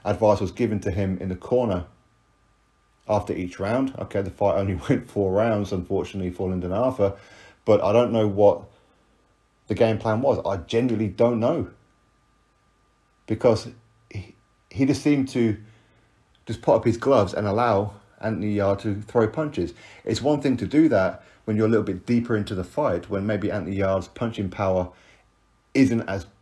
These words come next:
strong as what it would be earlier on. But Anthony Yarde is still fresh. In the first couple of rounds, he's going to be fresh. Now, was the game plan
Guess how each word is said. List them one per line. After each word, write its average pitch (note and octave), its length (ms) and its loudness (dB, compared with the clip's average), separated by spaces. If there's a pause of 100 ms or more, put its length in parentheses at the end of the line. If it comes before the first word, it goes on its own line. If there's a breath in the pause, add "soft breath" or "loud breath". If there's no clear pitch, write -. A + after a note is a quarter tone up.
(120)
strong G#2 720 -2 (100)
as G2 140 -6
what G2+ 100 2
it G2+ 60 -2
would G2+ 140 -2
be G#2 140 0
earlier G#2 280 0
on. G#2+ 140 -2
But F#2+ 120 0
Anthony A2+ 220 0
Yarde G#2+ 400 2
is F2+ 160 -4
still A2 300 0
fresh. - 560 -4
In G2+ 80 -8
the G2 60 -4
first A#2+ 400 0
couple G2+ 200 -4
of F#2+ 80 2
rounds, G#2 300 0
he's A#2 160 -2
going F#2+ 280 -2
to G#2 100 -8
be A#2 160 -4
fresh. - 420 -8 (460 soft breath)
Now, A2+ 140 2
was A2+ 160 4
the - 80 -4
game C3 260 2
plan G#2+ 360 -2